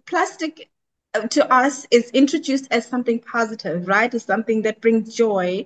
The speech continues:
I mean, I, I remember I loved my Barbie doll. I, you know, I really just did everything for her, uh,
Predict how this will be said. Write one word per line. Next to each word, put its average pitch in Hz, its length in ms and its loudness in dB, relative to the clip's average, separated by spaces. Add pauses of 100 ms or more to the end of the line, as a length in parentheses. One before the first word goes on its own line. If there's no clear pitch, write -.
(400)
I 240 60 2
mean, 233 220 4
I, 240 320 6
I 240 140 6
remember 240 380 0
I 233 180 2
loved 208 400 -2
my 196 140 -8
Barbie 196 340 -4
doll. 185 540 0
I, 190 300 0
you 208 260 -8
know, 214 220 -2
I 208 120 2
really 226 340 4
just - 560 -8
did 226 220 4
everything 220 560 4
for 233 340 2
her, 220 80 -2
uh, 185 640 0